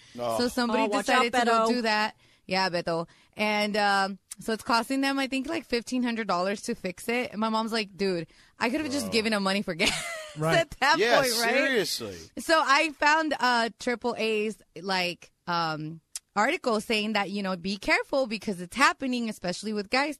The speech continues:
Speaker 2: Uh, my God, why do I keep
Speaker 4: Guys.
Speaker 2: saying guys?
Speaker 4: It's guys.
Speaker 2: Gas prices, uh, skyrocketing. So they're saying, "Please park your cars if you can in a garage or somewhere where they're locked because it's happening a little too much right now due to the gas prices."
Speaker 1: Mm-hmm.
Speaker 2: And if you are not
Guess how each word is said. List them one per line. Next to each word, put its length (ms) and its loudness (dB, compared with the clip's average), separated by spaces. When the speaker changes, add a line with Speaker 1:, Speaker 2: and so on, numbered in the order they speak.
Speaker 2:
Uh, 180 -2
my 160 -6
God, 340 0
why 120 -2
do 40 -2
I 80 -2
keep 140 4
Speaker 4:
Guys. 120 2
Speaker 2:
saying 260 -6
guys? 220 4
Speaker 4:
It's 160 0
guys. 680 4
Speaker 2:
Gas 400 4
prices, 560 -2
uh, 200 2
skyrocketing. 680 0
So 120 -2
they're 180 2
saying, 360 -2
"Please 440 -4
park 320 -4
your 80 -6
cars 380 -2
if 100 -6
you 120 -8
can 280 -2
in 80 -4
a 80 -6
garage 560 0
or 100 0
somewhere 380 0
where 280 0
they're 220 0
locked 600 0
because 380 -2
it's 160 -6
happening 420 0
a 60 -2
little 240 -2
too 260 -2
much 320 -2
right 160 0
now 220 0
due 180 -6
to 140 -8
the 100 -6
gas 300 -2
prices." 500 -4
Speaker 1:
Mm-hmm. 120 -16
Speaker 2:
And 200 0
if 160 -2
you 160 2
are 160 0
not 360 0